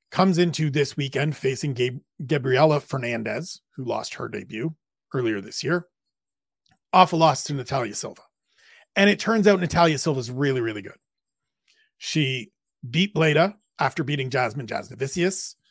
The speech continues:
subsequently went on and demolished Victoria Leonardo. And it was announced yesterday that she is going to face Andrea Lee at U F C one ninety-two, or sorry, two ninety-two, not one ninety-two. I was at one ninety-two, two ninety-two.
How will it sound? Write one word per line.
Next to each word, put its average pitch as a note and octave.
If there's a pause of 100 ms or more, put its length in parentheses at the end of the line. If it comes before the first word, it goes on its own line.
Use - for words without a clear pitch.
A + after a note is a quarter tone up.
(320)
subsequently C#3+
went C3
on B2
and C3
demolished A#2+ (120)
Victoria C3
Leonardo. A#2+ (500)
And C#3
it C#3
was C3+
announced C3+
yesterday E3
that C#3+
she D#3+
is C3
going C#3
to B2
face B2
Andrea B2
Lee E3+ (340)
at C3
U C3+
F B2
C C#3
one A#2
ninety-two, G#2+ (200)
or -
sorry, -
two -
ninety-two, A2+
not D#3
one -
ninety-two. - (360)
I A#2+
was A#2+
at E3+
one A#2+
ninety-two, - (140)
two G#3
ninety-two. B2